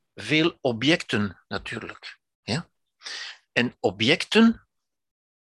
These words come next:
reageren passief op oorzaken. Dat is oorzaak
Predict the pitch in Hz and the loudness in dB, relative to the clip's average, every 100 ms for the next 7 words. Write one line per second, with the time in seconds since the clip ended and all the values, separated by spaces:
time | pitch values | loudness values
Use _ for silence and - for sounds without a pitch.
0 | _ _ _ _ _ _ _ - - 160 | _ _ _ _ _ _ _ -18 -2 2
1 | 131 120 110 110 156 180 180 185 - _ | 6 6 6 4 4 6 6 4 -2 _
2 | _ 175 - - 180 - - - _ _ | _ 2 2 2 0 -4 -8 -12 _ _
3 | _ _ _ _ _ 139 - - 127 110 | _ _ _ _ _ -6 -4 0 0 0
4 | 113 98 - - - _ _ _ _ 113 | -2 -2 -6 -18 -20 _ _ _ _ -2
5 | 107 - - 151 165 156 156 156 - | 0 -2 2 4 6 6 4 2 -10